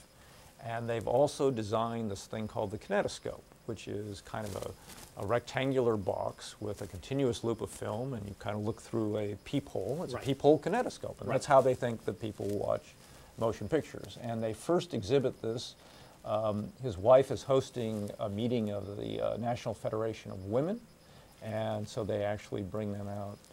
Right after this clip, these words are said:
Speaker 1: uh, to the lab and demonstrate it to them. And so this is the first public demonstration,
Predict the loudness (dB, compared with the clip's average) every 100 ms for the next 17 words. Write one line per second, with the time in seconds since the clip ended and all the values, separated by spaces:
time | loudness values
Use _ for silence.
0 | -14 -12 -12 -8 2 8 10 10 6 -2
1 | -4 -4 -6 -6 -6 -6 -10 -16 -6 -2
2 | -2 -4 -8 -14 -14 -8 -6 -6 -6 -6
3 | -6 -6 -4 -6 -4 -6 -8 -8 -10 -8
4 | -8 -10 -12